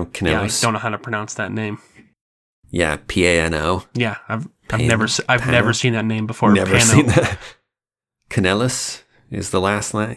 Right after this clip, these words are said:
Speaker 2: name, something like that. Yeah, it t-, and it talks about, uh, that's, thank you for pointing that out. I thought it was written by Barry Weiss. It's on,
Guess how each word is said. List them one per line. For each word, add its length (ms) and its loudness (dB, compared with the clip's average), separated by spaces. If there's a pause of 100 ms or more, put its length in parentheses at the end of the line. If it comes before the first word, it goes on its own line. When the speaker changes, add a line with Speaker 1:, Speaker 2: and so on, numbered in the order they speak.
Speaker 2:
name, 360 0
something 320 -2
like 220 -2
that. 240 -2 (1000)
Yeah, 140 2
it 220 0
t-, 100 0 (100)
and 120 2
it 120 4
talks 320 2
about, 360 2
uh, 400 0 (320)
that's, 180 -2
thank 320 0
you 60 -2
for 80 -8
pointing 240 2
that 120 0
out. 120 -2
I 60 -4
thought 160 -2
it 60 -2
was 200 -2
written 180 -8
by 140 -4
Barry 280 -4
Weiss. 300 -4
It's 120 -8
on, 200 0